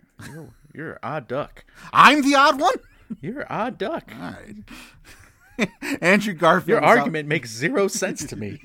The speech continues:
Speaker 2: <laughs> Andrew Garfield was out to present Sally Field with a Lifetime Achievement Award. Nice montage. Great speech by Sally Field. I already
Speaker 1: Yes.
Speaker 2: touched on it. I wish it was from The Harder Memorized. But yeah, it was, uh,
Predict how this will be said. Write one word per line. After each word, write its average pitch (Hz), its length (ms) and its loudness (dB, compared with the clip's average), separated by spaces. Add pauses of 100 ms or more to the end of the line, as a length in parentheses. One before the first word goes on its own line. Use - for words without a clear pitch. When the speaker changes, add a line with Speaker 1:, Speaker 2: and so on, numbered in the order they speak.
(340)
Speaker 2:
<laughs> - 280 -6
Andrew 165 340 -2
Garfield 156 380 2
was 131 160 -8
out 131 160 0
to 135 80 -10
present 127 260 -10
Sally 135 320 -4
Field 135 320 -6
with 120 80 -10
a 117 60 -10
Lifetime 123 480 -6
Achievement 120 420 -8
Award. 117 340 -6 (220)
Nice 170 280 2
montage. 143 640 2
Great 190 280 0
speech 180 320 -2
by 143 100 0
Sally 127 320 -4
Field. 135 220 -6
I 120 40 -2
already 127 200 -2
Speaker 1:
Yes. 117 100 2
Speaker 2:
touched 151 260 -6
on 101 160 -10
it. 131 120 -14 (200)
I 107 120 -4
wish 135 180 0
it 165 80 -4
was 123 260 0
from 143 220 -2
The 131 100 -2
Harder 120 360 -6
Memorized. 123 600 -10 (280)
But 123 220 -2
yeah, 151 180 0
it 113 80 -4
was, 120 220 -6
uh, 110 260 -8